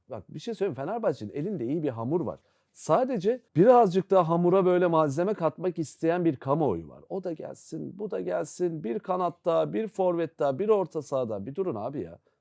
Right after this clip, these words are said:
Bir durun. Hoca zaten bir kadro oluşturdu. Bir takım kurdu. Fenerbahçe'nin kim ne derse desin, Avrupa falan filan doğru hedeflerde olsun da Fenerbahçe'nin bir tane hedefi var.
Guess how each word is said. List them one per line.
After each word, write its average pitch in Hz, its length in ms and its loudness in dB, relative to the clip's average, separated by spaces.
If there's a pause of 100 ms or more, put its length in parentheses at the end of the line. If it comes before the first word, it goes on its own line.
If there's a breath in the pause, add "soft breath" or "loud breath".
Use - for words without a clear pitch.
(300)
Bir 135 100 -2
durun. 214 220 0
Hoca 165 300 2
zaten 196 400 0
bir 165 40 -6
kadro 180 320 2
oluşturdu. 151 720 0 (300)
Bir 131 80 -6
takım 175 340 4
kurdu. 165 420 4
Fenerbahçe'nin 170 880 -2 (360)
kim 226 260 -2
ne 165 140 0
derse 151 340 -2
desin, 135 320 -6
Avrupa 156 420 0
falan 143 300 -2
filan 139 260 -6
doğru 131 320 0
hedeflerde 120 560 -6
olsun 123 320 -8
da 104 80 -4
Fenerbahçe'nin 123 540 -8
bir 196 120 -6
tane 131 300 -8
hedefi 135 320 -8
var. 90 120 -8